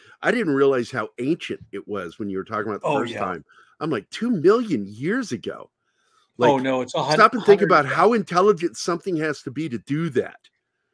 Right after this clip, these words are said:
Speaker 1: to travel to another
Speaker 2: Hundred eighty million years. Well, we could do it if we had the,
Speaker 1: Today,
Speaker 2: uh,
Speaker 1: yeah.
Speaker 2: it, we, we could do this. The Russians showed with their Tsar Obama that they could build a hydrogen bomb as big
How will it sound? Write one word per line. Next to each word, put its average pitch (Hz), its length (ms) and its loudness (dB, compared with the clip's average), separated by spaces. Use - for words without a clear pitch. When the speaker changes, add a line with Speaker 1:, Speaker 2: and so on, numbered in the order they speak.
Speaker 1:
to 117 80 -16
travel 147 360 4
to 170 60 2
another 165 180 -2
Speaker 2:
Hundred 165 80 8
eighty 160 180 6
million 151 320 2
years. 143 300 -2
Well, 147 280 4
we 180 160 0
could 294 200 -4
do 123 260 -10
it 143 160 -16
if 160 220 -10
we 156 220 -8
had 147 340 -6
the, 143 80 -10
Speaker 1:
Today, 147 440 4
Speaker 2:
uh, - 40 -2
Speaker 1:
yeah. 147 300 -2
Speaker 2:
it, - 220 -8
we, 214 260 -4
we 214 160 -2
could 196 160 -4
do 175 180 2
this. 151 280 -4
The 151 80 -6
Russians 185 500 -2
showed 151 520 -2
with 151 160 -12
their 143 180 -6
Tsar 147 400 -4
Obama 147 540 -4
that 147 160 -14
they 190 140 -2
could 165 240 -10
build 165 240 -2
a 143 80 -6
hydrogen 147 600 -8
bomb 151 420 -8
as 135 240 -12
big 160 480 -4